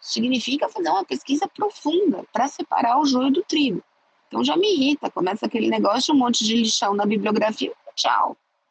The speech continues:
Não tem que ter, não tem que citar autor ruim pra dizer que conhece. Isso é uma bobagem.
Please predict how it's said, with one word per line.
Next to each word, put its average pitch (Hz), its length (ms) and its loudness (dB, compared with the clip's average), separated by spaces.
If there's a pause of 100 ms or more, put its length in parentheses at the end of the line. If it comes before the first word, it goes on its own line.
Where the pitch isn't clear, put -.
(200)
Não 403 140 -6
tem 466 160 -4
que 453 80 -8
ter, 403 220 -2
não 392 160 0
tem 349 180 -4
que - 60 -16
citar - 260 -4
autor 302 340 0
ruim 254 360 -2 (280)
pra 247 120 -2
dizer 233 200 -2
que - 160 -12
conhece. 226 720 -4 (580)
Isso - 140 -12
é - 20 -4
uma - 160 0
bobagem. 302 1120 0